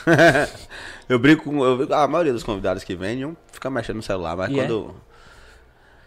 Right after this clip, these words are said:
Speaker 1: quando eu fico, tá, tá lá com meio da conversa aqui e fica no celular, eu confesso que me incomoda um pouco.
Speaker 2: É chato.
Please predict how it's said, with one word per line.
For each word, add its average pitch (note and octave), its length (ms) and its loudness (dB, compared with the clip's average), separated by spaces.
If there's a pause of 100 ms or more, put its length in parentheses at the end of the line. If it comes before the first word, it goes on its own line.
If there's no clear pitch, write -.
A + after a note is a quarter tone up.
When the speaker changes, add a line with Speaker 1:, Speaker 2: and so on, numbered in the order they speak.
(360)
Speaker 1:
quando A2+ 160 2
eu B2 200 4
fico, - 260 -2
tá, C3+ 280 6
tá D3 120 4
lá D#3 120 8
com F3 80 -2
meio D#3+ 180 6
da F#3 80 8
conversa D3+ 320 6
aqui D3 80 2
e C#3+ 40 2
fica C#3 140 4
no C#3 80 0
celular, C3 460 6
eu C3 120 -2
confesso - 440 -2
que C#3 80 -4
me C3+ 100 -2
incomoda B2 380 0
um G#2 40 -6
pouco. - 400 -16 (320)
Speaker 2:
É D3 140 -2
chato. A#2 420 0